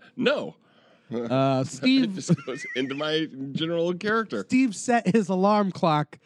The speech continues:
Speaker 2: for, uh, what, P M
Speaker 1: Yeah.
Speaker 2: today as opposed
Speaker 1: Yeah.
Speaker 2: to A M?
Speaker 1: Yeah.
Speaker 2: And, uh, if you guys don't know out there, we record Sunday mornings, and, uh, Steve was a little behind the clock.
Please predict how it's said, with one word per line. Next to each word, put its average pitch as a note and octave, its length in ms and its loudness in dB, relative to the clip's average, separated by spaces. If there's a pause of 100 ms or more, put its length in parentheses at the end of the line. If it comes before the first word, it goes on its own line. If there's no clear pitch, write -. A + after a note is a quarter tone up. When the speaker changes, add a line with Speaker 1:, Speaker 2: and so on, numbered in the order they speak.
(140)
Speaker 2:
for, D3+ 420 2
uh, B2+ 220 0
what, D3+ 300 2
P F#3 240 2
M G#3 340 2
Speaker 1:
Yeah. A#3+ 160 4
Speaker 2:
today G#3+ 280 2
as F3 180 4
opposed E3 280 2
Speaker 1:
Yeah. E3 60 0
Speaker 2:
to D#3+ 80 -2
A F#3 160 4
M? G3+ 300 0 (120)
Speaker 1:
Yeah. - 260 -6
Speaker 2:
And, D3+ 340 2
uh, C#3+ 380 2
if D#3 100 0
you F#3 80 6
guys G3 180 4
don't E3+ 240 2
know D#3+ 120 4
out D#3 160 2
there, D3+ 160 4
we D3+ 180 4
record C3+ 420 0
Sunday D#3 380 2
mornings, C3+ 640 0 (340)
and, B2 340 0
uh, A#2 520 -4 (240)
Steve B3+ 300 0
was B3 100 0
a A#3 60 -2
little A3+ 180 2
behind A#3 380 0
the G#3+ 40 -2
clock. - 440 -2